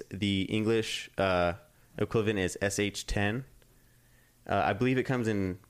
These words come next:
Platinum Arceus is what Bagon comes in. Zach Bagon. Um, but Bagon, he's dope. He's, uh, green instead of being his normal blue. And I think this is one of the shinies that stick out the most.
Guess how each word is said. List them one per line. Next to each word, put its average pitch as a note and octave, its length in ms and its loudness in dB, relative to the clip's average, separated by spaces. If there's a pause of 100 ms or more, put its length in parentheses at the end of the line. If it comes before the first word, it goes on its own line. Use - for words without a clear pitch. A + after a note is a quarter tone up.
(120)
Platinum A2+ 320 -2
Arceus F#2 500 -2
is F2 160 -6
what F#2+ 260 -2
Bagon F2+ 400 -2
comes - 220 -8
in. G#2 180 -8 (100)
Zach F2+ 240 -2
Bagon. - 360 -4 (640)
Um, F2+ 360 -2 (360)
but G#2 140 0
Bagon, A#2+ 320 0
he's G#2 120 0
dope. A#2 300 0
He's, G#2 240 0
uh, F#2+ 300 2 (300)
green A#2 440 2 (300)
instead G2 240 -2
of F#2 80 -2
being G#2 160 0
his F#2+ 140 0
normal G2 260 0
blue. G2 380 2 (520)
And - 80 -2
I F#2+ 60 0
think G#2 180 -2
this G2+ 140 0
is G2+ 60 0
one G2+ 120 2
of F#2+ 60 0
the F#2 40 0
shinies G2 340 0
that F#2 100 -2
stick G#2+ 240 -2
out F#2+ 140 0
the F#2 60 -4
most. F#2+ 460 -2